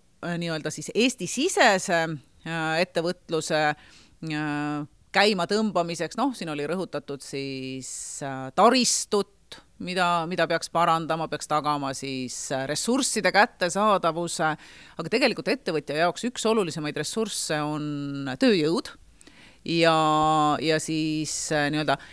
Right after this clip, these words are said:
lihtsus kogu selle, äh, nii-öelda, mm, tööturu, äh, tööturul toimetamisega, aga, aga selles osas jälle selliseid häid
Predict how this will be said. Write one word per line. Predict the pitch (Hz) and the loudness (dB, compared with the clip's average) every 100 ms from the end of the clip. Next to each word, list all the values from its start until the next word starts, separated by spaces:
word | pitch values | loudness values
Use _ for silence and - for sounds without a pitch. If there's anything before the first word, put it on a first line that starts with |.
| - | -8
lihtsus | 170 208 330 - - - 185 165 - | 2 4 4 2 -4 -4 0 0 -2
kogu | - 185 185 165 | 0 0 0 0
selle, | 175 156 156 147 143 139 139 139 | 2 2 2 2 4 6 6 4
äh, | 131 - - - - | 0 -4 -20 -20 -6
nii-öelda, | 147 151 151 147 - - | -2 0 0 -2 -8 -10
mm, | 151 147 131 - - | -6 -4 -4 -8 2
tööturu, | 226 233 180 202 220 233 190 160 147 143 139 135 | 6 8 6 4 4 4 4 4 2 0 0 0
äh, | 135 143 - _ - - - - - | 0 -4 -8 _ -20 -20 -20 -20 -8
tööturul | - 196 202 233 160 | 0 2 4 4 6
toimetamisega, | 190 220 151 - 123 110 - 113 107 - - | 6 6 4 -2 -6 -6 -8 -6 -6 -6 -4
aga, | 156 156 - - 139 135 - - | -2 -2 -2 0 0 0 -6 -14
aga | - | 0
selles | 233 262 | 4 4
osas | 185 160 156 | 4 0 4
jälle | 214 240 170 | 6 6 2
selliseid | 156 147 147 147 | -2 -4 -4 0
häid | 226 240 214 | 4 4 2